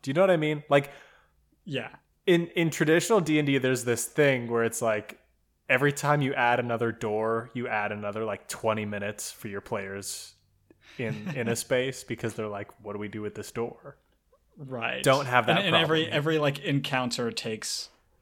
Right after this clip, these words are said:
Speaker 2: an hour or
Speaker 1: Correct.
Speaker 2: something.
Speaker 1: Yeah. That problem does not exist in Baldur's Gate three, which is really nice, 'cause you can, like,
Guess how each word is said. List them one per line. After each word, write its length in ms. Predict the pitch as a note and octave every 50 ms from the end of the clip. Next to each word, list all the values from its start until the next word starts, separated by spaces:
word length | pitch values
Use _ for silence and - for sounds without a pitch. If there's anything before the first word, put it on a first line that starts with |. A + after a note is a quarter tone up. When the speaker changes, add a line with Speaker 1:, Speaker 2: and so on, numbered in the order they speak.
| _ -
Speaker 2:
an 80 | A#2
hour 400 | A#2 B2+ A#2+ - - - D#3 D3
or 20 | _ _ _ -
Speaker 1:
Correct. 380 | - A#2+ G#2 G#2 A2+ - - -
Speaker 2:
something. 260 | - - - - - - _ - _ _ -
Speaker 1:
Yeah. 100 | B2+ - - - - _ _ _
That 220 | - B2 B2+ C3+ -
problem 320 | - C#3+ C3+ B2+ B2 A#2+
does 160 | A#2 B2 A#2
not 140 | B2 A#2 A2
exist 640 | G#2+ G#2 G#2+ A#2 D3+ F#3+ G3 F#3+ - - - - - - - - - - _ _ _ _ -
in 180 | C3+ B2 A#2+ A#2
Baldur's 340 | G#2+ G#2 G#2 G2+ G2 F#2
Gate 240 | - - G2 G2 -
three, 260 | - B2 B2 A#2+ A#2
which 180 | A2+ A2+ G#2+ G#2
is 140 | A2 G2 -
really 180 | A2 G2 F#2+
nice, 840 | F#2 F#2+ G2+ A2+ C3 D#3 D3 A#2 G#2 G#2+ A2 - - - - - - -
'cause 140 | - A2 G#2
you 80 | G2+ G2
can, 140 | - A2 A2
like, 280 | G#2 G2 F#2 - -